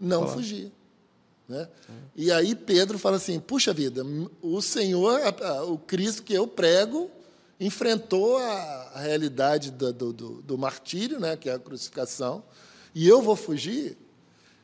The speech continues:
Speaker 1: E, e aí, então, ele resolveu se entregar e, e, e ainda mais, não só se entregar, né, mas ser, é, crucificado,
Speaker 2: Crucificado.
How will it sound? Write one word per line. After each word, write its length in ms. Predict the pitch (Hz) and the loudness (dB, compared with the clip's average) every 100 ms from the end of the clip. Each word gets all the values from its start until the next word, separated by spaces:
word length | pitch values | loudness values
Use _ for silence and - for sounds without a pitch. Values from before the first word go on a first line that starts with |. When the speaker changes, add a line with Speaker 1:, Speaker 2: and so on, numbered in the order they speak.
| _ | _
Speaker 1:
E, 280 | - 202 196 | -14 -8 2
e 40 | 247 | 6
aí, 300 | 214 214 226 | 6 6 2
então, 380 | 220 180 202 | 4 4 4
ele 160 | 208 214 | 2 2
resolveu 420 | 202 190 175 160 | 2 2 0 0
se 140 | 151 185 | -2 -4
entregar 680 | 185 226 180 180 208 220 | -2 -2 2 2 2 -2
e, 60 | 190 185 170 151 147 | -2 -4 -6 -4 -6
e, 80 | 170 | -4
e 60 | 165 | 0
ainda 360 | 180 220 302 370 | 2 2 2 0
mais, 460 | 269 240 214 151 | 2 0 0 -2
não 280 | 175 233 359 | 2 2 2
só 280 | - 214 196 | 0 2 0
se 120 | 196 | -2
entregar, 460 | 180 170 147 175 277 | -6 -4 -4 -4 -6
né, 160 | 240 180 - _ _ - - - | -8 -10 -18 _ _ -20 -20 -12
mas 500 | 135 160 190 - - - | -2 -2 -2 -6 -10 -12
ser, 460 | - 160 151 175 - - - _ _ - | -8 -2 -2 -2 -6 -20 -20 _ _ -10
é, 420 | 127 127 120 117 | -6 -6 -6 -10
crucificado, 640 | - 156 120 - 117 127 127 | -8 -2 -2 -2 -6 -4 -4
Speaker 2:
Crucificado. 300 | 107 110 | -4 -8